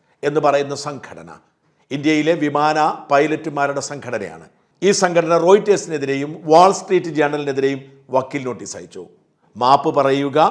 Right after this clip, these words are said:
തെറ്റു തിരുത്തുക, അല്ലെങ്കിൽ ഞങ്ങൾ കോടികളുടെ നഷ്ടപരിഹാരത്തിന് അന്താരാഷ്ട്ര തലത്തിൽ പോലും കേസ് നടത്തും എന്നാണ് എഫ് ഐ പിയുടെ മുന്നറിയിപ്പും വക്കീൽ നോട്ടീസിലെ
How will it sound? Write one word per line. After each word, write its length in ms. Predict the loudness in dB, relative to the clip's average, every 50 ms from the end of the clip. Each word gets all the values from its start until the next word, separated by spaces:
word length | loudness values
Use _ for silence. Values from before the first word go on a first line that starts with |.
| 0 -4 -16 -20 _ _ _ _ _ -2
തെറ്റു 260 | -2 0 0 0 0 0
തിരുത്തുക, 400 | 0 -2 -2 -2 -2 0 2 4 4 4 2 -2 -8 -18 -20 _ _ _ 0 2
അല്ലെങ്കിൽ 340 | 4 4 4 2 0 -2 -4 -6 -10 -12 -8 -6 -6
ഞങ്ങൾ 220 | -4 -2 -4 -4 -4 -4 -4
കോടികളുടെ 560 | -2 -2 0 0 0 0 0 0 0 -2 -4 -6 -6 -6 -6
നഷ്ടപരിഹാരത്തിന് 840 | -6 -4 -4 -4 -2 -2 -2 0 2 2 2 0 0 -2 -4 -6 -8 -10 -14 _ _ _ _ _ _ _ -4 -2
അന്താരാഷ്ട്ര 580 | 0 4 6 6 8 8 6 4 2 0 -2 -2 0
തലത്തിൽ 280 | 0 0 -2 -2 -6 -6 -4
പോലും 200 | -4 -4 -4 -4 -8 -6 -2
കേസ് 320 | 0 0 0 0 -4 -8 -6
നടത്തും 320 | -8 -6 -8 -10 -12 -10 -10 -10 -6
എന്നാണ് 280 | -4 -4 -4 -6 -8 -12 -20 _ _ _ _ _ _ -8 -8
എഫ് 160 | -4 -2 0 0
ഐ 40 | 0 0 -4 -6
പിയുടെ 260 | -8 -8 -8 -8 -8 -10 -12
മുന്നറിയിപ്പും 600 | -8 -4 -2 0 0 -2 -4 -8 -10 -10 -12 -12 -12 -16 -10 -2 2
വക്കീൽ 280 | 2 2 2 0 -4 -4 -4
നോട്ടീസിലെ 460 | -6 -8 -8 -10 -10 -6 -4 -4 -4